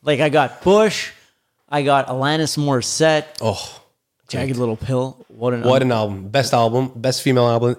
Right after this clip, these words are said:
Speaker 2: in the nineties, one hundred percent.
Speaker 1: She rocked so hard. And then I
Speaker 2: Yeah.
Speaker 1: was big into Sheryl Crow, too.
Speaker 2: Yeah.
Speaker 1: But then, then there's all, there's the whole dance side of me where I love
Speaker 2: Yeah.
Speaker 1: Ace of Base. I love
Speaker 2: Yeah.
Speaker 1: fucking Aqua.
Speaker 2: Yeah.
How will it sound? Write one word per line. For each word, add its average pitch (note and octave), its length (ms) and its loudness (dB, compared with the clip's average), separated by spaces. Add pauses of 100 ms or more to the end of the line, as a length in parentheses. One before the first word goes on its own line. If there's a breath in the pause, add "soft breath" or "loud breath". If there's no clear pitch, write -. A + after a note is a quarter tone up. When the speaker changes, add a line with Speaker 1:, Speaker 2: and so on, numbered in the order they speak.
Speaker 2:
in B2 120 -2
the A2+ 80 2
nineties, G#2+ 520 -2 (120)
one A2 220 -2
hundred G2 260 -6
percent. F#2 260 -10
Speaker 1:
She F3 440 -4
rocked A#2+ 420 -2
so A#2+ 280 -2
hard. G#2+ 360 -8
And C#3 100 -2
then D3+ 120 0
I - 20 0
Speaker 2:
Yeah. C3+ 60 -2
Speaker 1:
was C3+ 160 -6
big C#3+ 320 -4
into B2 140 -8
Sheryl A#2+ 400 -2
Crow, B2 420 0
too. A#2+ 340 -2
Speaker 2:
Yeah. G2+ 140 -4 (720)
Speaker 1:
But C#3 100 -4
then, C#3+ 160 2
then D3 120 -2
there's C3 120 -4
all, C3+ 220 2
there's C3 240 0
the B2+ 80 2
whole D3 160 4
dance A#2+ 340 -4
side A2+ 220 -2
of G#2+ 80 -8
me G#2 100 -10
where G#2+ 180 -4
I A2+ 40 0
love A#2+ 180 0
Speaker 2:
Yeah. G2 100 -2 (120)
Speaker 1:
Ace B2 180 -8
of G#2 80 -12
Base. B2 340 -4
I - 80 -8
love A2+ 180 -4
Speaker 2:
Yeah. F#2 40 -6
Speaker 1:
fucking B2 380 -4
Aqua. B2+ 640 -4
Speaker 2:
Yeah. F#2+ 120 -10